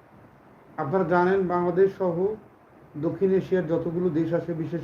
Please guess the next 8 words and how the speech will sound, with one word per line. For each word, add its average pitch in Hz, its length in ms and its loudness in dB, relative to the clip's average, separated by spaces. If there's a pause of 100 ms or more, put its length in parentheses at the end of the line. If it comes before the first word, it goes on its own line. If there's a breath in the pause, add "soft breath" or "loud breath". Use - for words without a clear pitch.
করে 170 160 -2
ভারত, 143 380 2
পাকিস্তান, 151 640 -6 (1080)
নেপাল, 156 400 0
ভুটান, 151 440 0
মায়ানমার, 156 540 0 (1600)
কম্বোডিয়া, 170 680 2
থাইল্যান্ড, 160 460 0